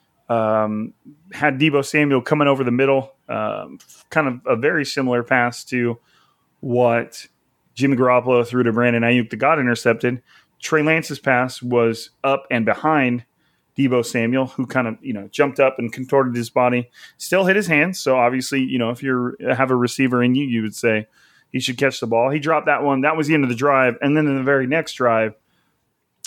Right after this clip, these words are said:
uh, Trey Lance had Mohamed Sanu on a quick slant, great route, had some room to run afterwards, and just, it was a combination of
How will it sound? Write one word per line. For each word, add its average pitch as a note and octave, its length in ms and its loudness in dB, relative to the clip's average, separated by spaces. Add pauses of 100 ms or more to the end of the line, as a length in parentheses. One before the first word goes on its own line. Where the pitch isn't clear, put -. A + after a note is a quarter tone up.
(140)
uh, A2 400 -2
Trey D3 300 0
Lance C3 540 0 (300)
had A#2+ 580 2 (580)
Mohamed D#3+ 340 0
Sanu D3+ 320 2
on C#3 80 4
a C3+ 40 0
quick F#3 180 -2
slant, B2 340 0 (800)
great D#3+ 200 0
route, C3+ 340 2 (600)
had C#3+ 240 -2
some D3 160 -2
room C#3+ 140 2
to C3+ 60 2
run C3+ 200 2
afterwards, B2+ 640 0
and A#2+ 200 -2
just, A#2 360 -4
it D3+ 40 -4
was C3 100 -4
a C#3 40 -4
combination D#3 560 0
of C3 140 0